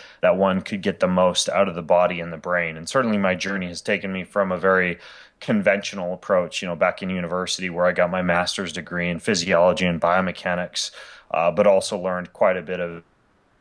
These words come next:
of what I would consider to be erroneous advice, or at least orthodox advice on nutrition and training. Um, and, and since graduating, I've, I've really delved into how one can achieve an ideal balance of health and performance and longevity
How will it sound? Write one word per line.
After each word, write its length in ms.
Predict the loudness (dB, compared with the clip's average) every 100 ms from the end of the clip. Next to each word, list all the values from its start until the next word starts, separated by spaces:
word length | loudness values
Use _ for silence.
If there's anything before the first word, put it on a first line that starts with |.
| _ _ _ -20 -20 -20 -16
of 260 | -2 -2 0
what 100 | 0
I 80 | 0
would 200 | 0 -8
consider 340 | -10 -8 -10
to 100 | -10
be 160 | -10 -8
erroneous 560 | 0 2 4 2 -2
advice, 520 | -8 -6 -4 -4 -8 -10 -18 -20 -20 -2
or 180 | 2 2
at 140 | 2
least 340 | -4 -4 -4 -4
orthodox 600 | 2 2 4 0 0 -4
advice 420 | -8 -6 -4 -4 -6
on 80 |
nutrition 460 | -8 -6 -6 -4 -6
and 100 | -6
training. 480 | 0 0 0 -4 -8 -16 _
Um, 260 | -6 -4 -2
and, 100 | -2
and 200 | -2 0
since 220 | 2 0
graduating, 640 | 2 4 4 0 -2 -2
I've, 120 | -4 -2
I've 200 | -4 0
really 320 | 0 0 -4 -10 -20 -14 -2
delved 380 | 4 6 4 0
into 200 | -8 -8
how 300 | -2 0 0
one 360 | -2 -6 -8 -14
can 180 | -10 -10
achieve 380 | -8 -8 -8
an 100 | -10 -6
ideal 420 | -2 -2 -2 -6
balance 640 | 0 0 2 0 -2 -12
of 80 | -18
health 500 | -12 -4 -2 -2 -10 _ -18
and 160 | -16
performance 600 | -16 -8 0 0 0 -6
and 120 | -6 -2
longevity 720 | -2 2 4 4 2 -4 -8